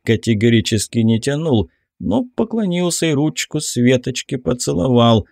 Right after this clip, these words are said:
отче та зарделась и смутилась, глазки потупила, румянец во всю щеку полыхнуло,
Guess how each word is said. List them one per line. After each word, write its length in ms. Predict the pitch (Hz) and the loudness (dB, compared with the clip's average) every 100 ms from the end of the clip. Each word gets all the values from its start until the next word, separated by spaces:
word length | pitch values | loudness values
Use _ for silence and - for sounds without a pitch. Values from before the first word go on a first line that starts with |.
| _ | _
отче 480 | - 107 - - 120 | -2 -2 -2 0 0
та 300 | - - 107 | 0 0 2
зарделась 680 | 98 104 90 95 117 110 120 | 2 0 0 0 2 2 0
и 60 | |
смутилась, 720 | 110 123 139 - 123 107 - - _ _ - | 0 0 -2 0 2 2 0 -10 _ _ -14
глазки 920 | 139 120 180 143 117 - - - 110 - | -8 0 2 4 2 0 -4 -4 -4 0
потупила, 760 | 117 - - 107 - 110 104 78 _ _ _ | -2 0 -2 -2 0 2 2 -2 _ _ _
румянец 720 | 123 139 226 196 165 165 156 | -6 -2 0 0 0 -2 -2
во 140 | 151 147 | -2 -2
всю 200 | - 147 | -2 -4
щеку 500 | - - 170 - 139 | -4 -2 -2 -2 -2
полыхнуло, 680 | 123 135 135 - 196 170 | 0 0 0 0 2 2